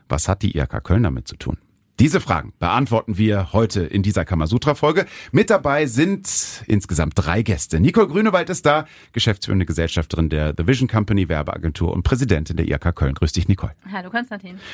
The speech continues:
Speaker 1: Und wir freuen uns, dass, äh, Harald Goos da ist. Er ist Geschäftsführender Gesellschafter vom Bierbaum Prönen, Mitglied der Vollversammlung und, äh, außerdem Co-Vorsitzender des Ausschusses Wirtschaftspolitik. Hallo.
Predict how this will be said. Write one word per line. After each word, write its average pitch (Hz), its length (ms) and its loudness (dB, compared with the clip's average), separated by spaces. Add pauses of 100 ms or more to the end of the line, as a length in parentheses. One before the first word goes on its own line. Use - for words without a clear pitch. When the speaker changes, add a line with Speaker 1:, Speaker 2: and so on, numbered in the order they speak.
(160)
Speaker 1:
Und 196 160 2
wir 202 80 4
freuen 143 280 2
uns, 151 200 0
dass, 123 260 2
äh, 110 120 4
Harald 123 380 0
Goos 190 320 2
da 156 140 2
ist. 151 220 -4
Er 135 120 2
ist 135 160 -4
Geschäftsführender 139 680 0
Gesellschafter 113 720 0
vom 98 320 0
Bierbaum 120 500 2
Prönen, 170 420 -2 (200)
Mitglied 170 420 0
der 143 120 2
Vollversammlung 143 1160 -2
und, 120 380 0
äh, 113 180 2
außerdem 104 380 -2
Co-Vorsitzender 139 840 2
des - 160 -6
Ausschusses 95 520 -2
Wirtschaftspolitik. - 840 -2
Hallo. 73 160 0